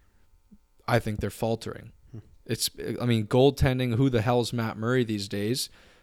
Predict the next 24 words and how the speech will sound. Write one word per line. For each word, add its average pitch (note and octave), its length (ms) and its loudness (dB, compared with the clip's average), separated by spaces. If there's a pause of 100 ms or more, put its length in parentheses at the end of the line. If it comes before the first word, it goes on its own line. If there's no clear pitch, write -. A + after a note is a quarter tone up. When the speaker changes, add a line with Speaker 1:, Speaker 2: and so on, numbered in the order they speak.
(120)
Speaker 1:
Uh, G#2+ 180 -2
their A2+ 180 2
defense, D3 760 4 (800)
some F3+ 320 6
of A2 80 0
the, G2 120 -4 (440)
they've - 640 6
had A#2+ 240 0
some C3+ 240 2
of C3 60 0
the C3 80 4
worst C3 360 4
defense D3+ 420 2
all D#3 200 4
year. E3 420 2 (240)
They C#3 100 4
allow C3+ 280 8
the C3+ 100 2
most C#3 400 4
in-zone C#3+ 640 4
rushes. F3 680 2 (380)
Uh, A#2+ 340 2
they C#3 160 8
looked C#3 300 4